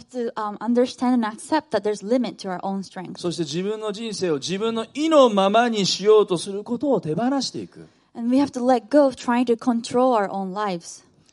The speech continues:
Speaker 2: 他人の人生も自分の意のままにしようとしてしまっていることを手放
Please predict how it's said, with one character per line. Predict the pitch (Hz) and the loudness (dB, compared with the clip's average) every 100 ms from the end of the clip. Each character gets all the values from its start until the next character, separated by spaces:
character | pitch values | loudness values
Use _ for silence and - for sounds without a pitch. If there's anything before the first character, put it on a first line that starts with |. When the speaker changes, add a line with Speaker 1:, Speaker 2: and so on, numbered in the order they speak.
| - | 2
Speaker 2:
他 | 214 | 4
人 | 269 339 359 | 4 0 0
の | 339 | 0
人 | 226 339 311 | 0 0 0
生 | 285 233 | 2 2
も | 240 | 2
自 | 190 208 | 2 0
分 | 233 226 | 0 2
の | |
意 | 233 | 4
の | 262 | 4
ま | 240 214 | 4 2
ま | 208 | 0
に | 202 | -2
し | - 202 | -2 2
よ | 226 | 4
う | |
と | 220 196 | 4 -2
し | - | -4
て | 185 | -6
し | 196 | -4
ま | 208 | -6
っ | 202 | -6
て | 202 | -6
い | |
る | 196 | -6
こ | 180 190 | -6 -8
と | 185 | -8
を | - | -8
手 | 151 | -8
放 | 175 | -8